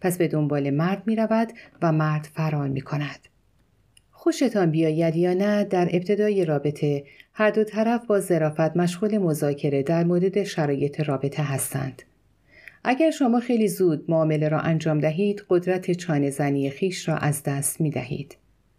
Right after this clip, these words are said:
یک زیرک به آرامی پیش می‌رود تا بداند آیا اصلاً این مرد کسی هست که او بخواهد معامله‌ای با او انجام دهد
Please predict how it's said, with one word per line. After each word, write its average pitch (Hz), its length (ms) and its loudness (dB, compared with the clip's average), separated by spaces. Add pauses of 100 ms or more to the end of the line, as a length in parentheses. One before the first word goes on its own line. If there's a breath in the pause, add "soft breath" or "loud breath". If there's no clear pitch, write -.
(120)
یک 160 180 -2
زیرک 156 480 -2
به 165 80 0
آرامی 180 440 0
پیش 151 320 -6
می‌رود 143 420 -2 (380 loud breath)
تا - 160 0
بداند 151 560 0
آیا 190 280 0
اصلاً 175 340 0
این 180 300 0
مرد 165 300 -2 (360 soft breath)
کسی 262 320 -2
هست 185 300 0
که - 80 0
او 156 120 2
بخواهد 151 560 -2
معامله‌ای 180 560 2
با 175 160 0
او 143 180 0
انجام 147 380 -2
دهد 135 460 -6